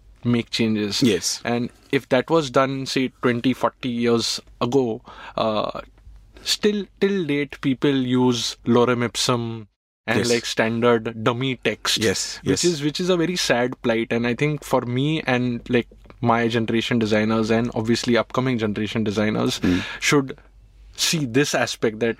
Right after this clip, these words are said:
Speaker 1: the content is the design, right? So you can't just take, like, some few scattered words and put them in a layout,
Speaker 2: Yeah.
Speaker 1: but what that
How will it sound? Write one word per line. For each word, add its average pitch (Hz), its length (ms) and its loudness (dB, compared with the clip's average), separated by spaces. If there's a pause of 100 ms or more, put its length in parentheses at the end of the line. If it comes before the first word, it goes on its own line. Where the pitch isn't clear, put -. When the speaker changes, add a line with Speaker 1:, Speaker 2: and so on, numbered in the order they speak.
(160)
Speaker 1:
the 127 100 0
content 127 640 0 (100)
is 120 220 0
the 127 100 2
design, 104 380 -2 (100)
right? 151 160 -10
So 131 120 2
you 120 240 0
can't 139 260 0
just 156 220 -6
take, 123 240 -4 (260)
like, 131 140 0
some 127 220 0
few 139 260 2
scattered 117 500 0
words 117 380 2
and 117 320 -2
put 113 180 0
them 117 140 0
in 113 80 0
a 113 60 0
layout, 110 360 -2 (100)
Speaker 2:
Yeah. - 220 -4
Speaker 1:
but 113 200 2 (500)
what 127 400 2
that 110 320 0